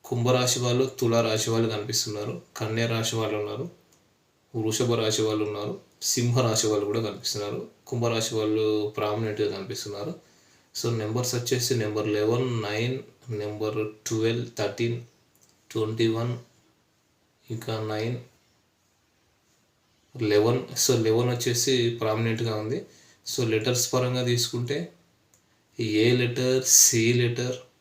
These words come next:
ఏ లెటర్ ప్రామినెంట్గా ఉంది, and ఓ లెటర్, వి లెటర్, బి లెటర్, కే లెటర్, ఎల్ లెటర్, ఐ లెటర్ కనిపిస్తున్నాయి ఇక్కడ.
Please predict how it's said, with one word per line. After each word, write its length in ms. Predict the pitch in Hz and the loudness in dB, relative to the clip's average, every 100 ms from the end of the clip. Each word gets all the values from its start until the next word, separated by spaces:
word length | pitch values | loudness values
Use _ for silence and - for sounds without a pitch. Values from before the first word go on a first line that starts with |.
| _ _ _ _ _ - _ _ _ _ _ _ _ _ _ _ _ _ _ _ _ _ _ 113 | _ _ _ _ _ -20 _ _ _ _ _ _ _ _ _ _ _ _ _ _ _ _ _ -2
ఏ 220 | 110 120 | 2 4
లెటర్ 360 | 127 127 127 117 | 4 2 -2 -2
ప్రామినెంట్గా 560 | 113 117 113 104 104 | 0 0 0 -2 -6
ఉంది, 380 | 101 98 160 185 _ _ _ _ _ _ _ 107 | -6 -6 -6 -8 _ _ _ _ _ _ _ -4
and 120 | 104 | -2
ఓ 340 | 101 107 127 | 0 4 6
లెటర్, 320 | 123 110 123 - - _ _ _ - | 6 2 -2 -4 -12 _ _ _ -8
వి 360 | 110 104 117 127 | -6 0 2 4
లెటర్, 340 | 117 117 123 | 2 2 -2
బి 440 | 113 104 113 117 120 | -2 -2 2 4 4
లెటర్, 420 | 113 - 117 117 - - | 2 2 0 0 -4 0
కే 240 | 113 110 | 2 4
లెటర్, 360 | 110 107 117 120 - _ _ _ _ _ _ _ _ _ _ _ _ _ _ _ _ _ _ _ 113 | 4 2 -2 -6 -10 _ _ _ _ _ _ _ _ _ _ _ _ _ _ _ _ _ _ _ -4
ఎల్ 360 | 110 113 131 | 2 4 6
లెటర్, 320 | 123 117 123 - | 4 2 -2 2
ఐ 180 | 110 113 | 4 6
లెటర్ 340 | 120 120 117 - - | 4 2 -2 -6 -8
కనిపిస్తున్నాయి 580 | 110 101 104 - 101 95 | -6 -4 -4 -4 -4 -6
ఇక్కడ. 240 | - 147 | -6 -8